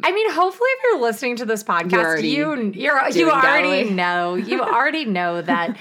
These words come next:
Speaker 2: <laughs>
Speaker 1: you're gonna drop fourteen minutes
Speaker 2: Yep.
Speaker 1: in the marathon, going from straight running to using a run walk
Speaker 2: On
Speaker 1: plan.
Speaker 2: average.
Speaker 1: On average, if you have an appropriate interval. Like,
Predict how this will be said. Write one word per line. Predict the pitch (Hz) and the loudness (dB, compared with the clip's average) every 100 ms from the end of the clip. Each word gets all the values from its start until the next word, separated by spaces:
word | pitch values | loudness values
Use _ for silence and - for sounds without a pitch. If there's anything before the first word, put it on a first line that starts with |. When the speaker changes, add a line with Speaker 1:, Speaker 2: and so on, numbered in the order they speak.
| 208 | -12
Speaker 2:
<laughs> | - - | -16 -8
Speaker 1:
you're | 202 202 | -4 -2
gonna | 226 214 | -2 -2
drop | 208 185 | 0 -2
fourteen | - - 196 175 185 202 214 190 175 | -4 -10 -6 -6 -8 -10 -6 -4 -4
minutes | 160 180 185 190 | -6 -6 -8 -6
Speaker 2:
Yep. | 214 220 | -4 -2
Speaker 1:
in | 196 | -4
the | |
marathon, | 170 160 160 190 214 240 254 269 277 | -4 -4 -2 -2 -2 -2 -2 -4 -6
going | 208 180 180 | -4 -4 -6
from | 180 175 | -8 -10
straight | 160 - 175 151 | -10 -6 -6 -2
running | 165 170 170 | -4 -4 -10
to | 165 180 | -12 -10
using | 160 170 160 | -8 -8 -8
a | |
run | 156 156 156 | -8 -6 -6
walk | 151 156 | -6 -6
Speaker 2:
On | 156 | -4
Speaker 1:
plan. | 160 160 160 | 0 0 0
Speaker 2:
average. | 151 143 151 180 - - | -2 -2 -4 -6 -10 -4
Speaker 1:
On | 196 196 | -2 0
average, | 190 180 175 175 | 0 0 -4 -6
if | 185 - | -10 -6
you | 170 | -6
have | 160 | -6
an | 165 | -8
appropriate | 160 - 156 165 156 - | -8 -8 -6 -6 -6 -6
interval. | 156 156 151 127 135 | -10 -8 -8 -8 -8
Like, | 175 170 165 - | -6 -6 -6 -10